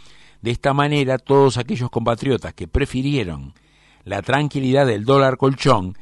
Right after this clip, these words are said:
frente a la violencia intradiaria del Nasdaq han sido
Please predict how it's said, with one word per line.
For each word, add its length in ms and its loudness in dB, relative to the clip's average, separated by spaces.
frente 400 -4
a 60 -8
la 100 -6
violencia 720 2
intradiaria 720 0
del 160 -4
Nasdaq 460 -4
han 200 0
sido 520 2